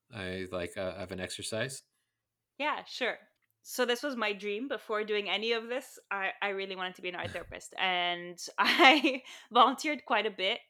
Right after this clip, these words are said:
Speaker 2: in that space. And then during the pandemic, I was like, "You know what?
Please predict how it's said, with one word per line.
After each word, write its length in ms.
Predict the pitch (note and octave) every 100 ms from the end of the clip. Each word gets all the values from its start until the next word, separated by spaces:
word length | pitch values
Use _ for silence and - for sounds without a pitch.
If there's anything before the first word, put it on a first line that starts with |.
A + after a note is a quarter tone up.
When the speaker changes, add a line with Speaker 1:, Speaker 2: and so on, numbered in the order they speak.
| _ -
Speaker 2:
in 140 | G#3+
that 200 | F#3 F3
space. 440 | - F#3+ G3+ - - _ _ _ -
And 100 | G#3+
then 140 | G#3
during 220 | G3+ A3
the 80 | A3
pandemic, 540 | A3+ G#3 A3+ A#3+ G#3+ - - -
I 380 | G3 F#3 F3+ F3+
was 160 | F#3 F#3
like, 200 | F3+ F3 _ _ _ _
"You 100 | A#3
know 120 | C4
what? 220 | A3+ A3